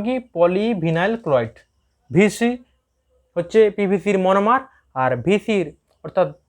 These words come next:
ভিনাইল ক্লোরাইডের পলিমারের নাম হচ্ছে পলিভিনাইল ক্লোরাইড। সংকেত, এবার দেখো পলিমারের সংকেত, পলিইথিলিনের সংকেত, পলিথিলিন মানে অনেকগুলো মনোমার অণু, তাই এন হয়েছে, বারবার রিপিট হয়েছে এগুলো।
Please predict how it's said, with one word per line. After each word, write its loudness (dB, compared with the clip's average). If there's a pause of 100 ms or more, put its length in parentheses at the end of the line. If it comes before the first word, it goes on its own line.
(260)
ভিনাইল 0
ক্লোরাইডের 2 (300)
পলিমারের 0
নাম -2
হচ্ছে -2 (100)
পলিভিনাইল -2
ক্লোরাইড। -10 (520)
সংকেত, 0 (1600)
এবার -4
দেখো 4 (120)
পলিমারের 0
সংকেত, -6 (100)
পলিইথিলিনের -2
সংকেত, 0 (800)
পলিথিলিন -2
মানে 0 (100)
অনেকগুলো 2 (100)
মনোমার 2
অণু, -2 (300)
তাই -4 (160)
এন 2
হয়েছে, 0 (500)
বারবার 4 (320)
রিপিট -4
হয়েছে 0
এগুলো। 0